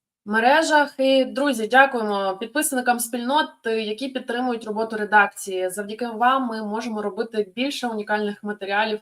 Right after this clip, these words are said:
про Херсон та область, висвітлювати актуальні та важливі проблеми херсонців, як опалення, гуманітарна допомога, робота військових. Якщо ви також хочете допомогти вгору, приєднуйтесь до спільноти, можете знайти її в описі до цього відео.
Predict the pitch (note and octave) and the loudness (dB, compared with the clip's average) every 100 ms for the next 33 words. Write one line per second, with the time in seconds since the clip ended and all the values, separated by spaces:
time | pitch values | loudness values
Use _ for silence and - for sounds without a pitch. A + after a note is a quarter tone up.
0 | - G#3 - - - A3 G#3+ G3 A#3+ B3+ | -6 -6 -6 -12 -6 -4 -4 -2 2 4
1 | G3 F#3 - - - - - _ - C#4 | 4 0 -4 -10 -20 -20 -20 _ 0 0
2 | C#4+ C4+ C4+ B3+ - A3 A3 B3+ C4+ C4 | 2 2 2 2 2 0 4 6 6 6
3 | A#3+ A#3 G#3+ G3+ C4 B3+ A#3 G#3+ A3 A3 | 2 2 0 2 2 2 -2 2 2 2
4 | G#3+ G3+ - C#4 B3+ B3 A3 - - G3 | -2 -6 0 2 2 0 -6 -8 -8 0
5 | G#3+ - A3 C#4+ C4+ B3+ A3+ G#3 G#3 G#3+ | 0 -2 -2 4 6 4 0 -4 -4 -4
6 | A3 C4 B3 A3 G#3+ - A3 A3 G#3+ G#3+ | 0 0 0 -4 -6 -6 -6 0 0 0
7 | A3 F#3+ G#3 A3 C4+ A#3 G#3+ A3 - A3 | 0 0 0 2 2 2 -4 -8 -6 -4
8 | G3 F#3+ - _ - - - - _ _ | -2 -4 -10 _ -20 -20 -20 -20 _ _
9 | _ - C4+ F#4 F#4 F#4 E4+ C#4 - E4 | _ -6 2 6 6 6 4 2 2 -2
10 | D#4 - A3+ C4 C4+ C#4+ D4 B3 D4+ F4+ | 2 2 4 2 2 0 -2 0 2 2
11 | - A3 A#3+ A#3 C#4+ C#4+ C4 A#3 G#3 A#3 | 0 -2 0 2 4 2 0 -2 -2 -4
12 | - A3+ G#3+ C4+ E4+ E4+ C4 A#3+ A3 A#3 | -4 -4 -2 0 0 2 2 2 0 0
13 | B3 C4+ C4 A3+ A3+ A3+ - C4 A#3 G#3+ | 0 0 -2 -4 -4 -4 -2 -2 -2 -4
14 | A#3+ G#3 C4 C4 A#3+ - G3+ G#3+ B3 A3+ | -6 0 0 0 -2 -6 -8 -4 -2 0
15 | G3+ G3+ B3+ D#4 C#4 C4+ B3+ | -4 -4 -4 0 4 6 6